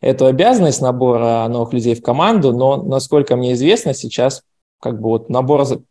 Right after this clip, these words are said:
закончился, проходил, э, большой набор пару месяцев назад для новых сотрудников. И именно сейчас так-,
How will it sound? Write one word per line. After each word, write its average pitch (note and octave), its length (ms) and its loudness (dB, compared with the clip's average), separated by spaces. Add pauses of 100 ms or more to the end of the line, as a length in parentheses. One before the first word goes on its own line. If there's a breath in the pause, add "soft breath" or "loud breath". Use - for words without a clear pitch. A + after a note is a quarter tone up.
(160)
закончился, C#3+ 680 -2
проходил, A#2+ 640 -2
э, A#2 220 0
большой C3 420 -2
набор A#2+ 380 -2
пару A#2+ 200 -2
месяцев B2+ 360 -6
назад F#3 400 0 (720 loud breath)
для C3 160 0
новых C3 180 0
сотрудников. B2 480 -4
И C3+ 60 -2
именно C#3 220 -2
сейчас C3 640 -4
так-, A#2 180 -6